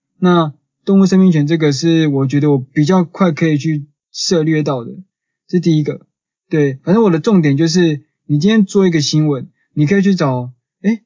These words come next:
这个新闻也许可以带到我有兴趣的领域的角度。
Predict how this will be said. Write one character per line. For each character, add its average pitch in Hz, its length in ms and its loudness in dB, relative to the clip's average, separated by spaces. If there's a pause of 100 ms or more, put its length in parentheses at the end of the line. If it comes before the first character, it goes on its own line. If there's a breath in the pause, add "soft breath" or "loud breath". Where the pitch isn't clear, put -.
这 196 140 -2
个 180 60 2
新 185 200 0
闻 156 140 2
也 156 60 -2
许 143 180 -6
可 170 120 -4
以 156 120 -2
带 160 180 -4
到 160 100 -2
我 131 280 -4
有 120 160 -6
兴 160 240 -4
趣 156 100 -6
的 143 120 -2
领 117 200 -6
域 131 280 -6
的 127 220 -10
角 127 280 -12
度。 139 320 -2